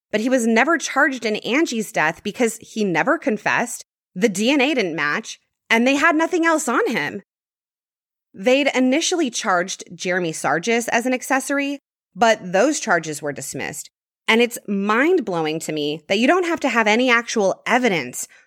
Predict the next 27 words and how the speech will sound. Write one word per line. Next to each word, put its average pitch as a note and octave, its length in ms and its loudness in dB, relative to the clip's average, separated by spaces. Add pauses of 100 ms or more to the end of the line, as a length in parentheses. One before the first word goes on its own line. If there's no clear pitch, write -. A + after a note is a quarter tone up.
to B3 180 -2
charge C#4+ 560 -2
someone F3 400 0
like C#3 220 -4
that. G2 300 -4 (600)
And, B3 200 2 (140)
like, C4+ 220 2
with A#3+ 260 0
Jeremy, E4 320 2
they C4 140 2
had D4+ 180 0
nothing A#3+ 640 2
on E3 160 0
him, D#3+ 480 -4
nothing, A3 920 0
except - 340 -2
for A3 100 2
Chris A#3 360 -2
said G#3 220 2
it - 80 -2
was G#3 140 -2
that G3 240 2
guy, G2 320 0 (360)
and A3+ 180 2
they B3 120 4
charged A#3+ 640 -2
him. A2+ 400 -10